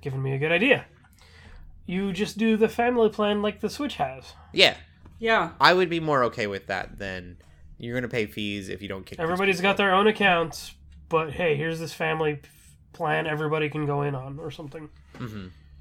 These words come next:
Speaker 1: Or if there's somebody that does just wanna pay for it, just, you know, do that, I guess. But
Speaker 2: it's interesting for
Speaker 1: then
Speaker 2: me,
Speaker 1: I
Speaker 2: though,
Speaker 1: guess
Speaker 2: too. I really didn't think this was gonna happen.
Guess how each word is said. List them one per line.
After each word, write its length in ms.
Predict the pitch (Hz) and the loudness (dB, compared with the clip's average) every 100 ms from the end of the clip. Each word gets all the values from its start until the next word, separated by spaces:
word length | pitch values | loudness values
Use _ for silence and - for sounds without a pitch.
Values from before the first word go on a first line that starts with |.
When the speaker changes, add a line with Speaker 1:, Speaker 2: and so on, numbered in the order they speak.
| - - - | -20 -20 -6
Speaker 1:
Or 160 | 156 151 | -2 0
if 80 | |
there's 200 | 165 147 | 0 -2
somebody 320 | - 160 151 151 | -2 -2 0 0
that 120 | 156 | 2
does 220 | 202 175 | 2 2
just 160 | 143 147 | -2 -6
wanna 160 | 135 | -6
pay 140 | 135 131 | -6 -10
for 260 | - 135 | -10 -12
it, 60 | 143 | -12
just, 180 | 139 - - - - - - - - | -14 -16 -20 -20 -20 -20 -20 -20 -20
you 80 | 131 | -16
know, 120 | 127 - - | -16 -18 -8
do 100 | 139 | -4
that, 180 | 160 147 | -2 -4
I 60 | |
guess. 180 | 127 - | -8 -14
But 320 | - 156 - - - - - - - - - - | -2 -2 -2 -16 -20 -20 -20 -20 -20 -20 -20 -2
Speaker 2:
it's 140 | 160 | 2
interesting 280 | 180 156 151 | 2 0 2
for 100 | 220 | 6
Speaker 1:
then 80 | 277 | 8
Speaker 2:
me, 60 | 247 | 8
Speaker 1:
I 40 | |
Speaker 2:
though, 60 | 214 | 6
Speaker 1:
guess 380 | 202 - - - | 2 -2 -12 -2
Speaker 2:
too. 240 | 147 127 | 2 2
I 320 | 104 123 135 - | 6 6 4 -4
really 280 | 120 127 123 | -2 0 0
didn't 240 | 110 110 104 | -2 -6 -6
think 120 | 104 | -8
this 140 | 104 | -8
was 120 | 101 92 | -10 -10
gonna 140 | 95 | -10
happen. 400 | 90 98 - | -10 -8 -4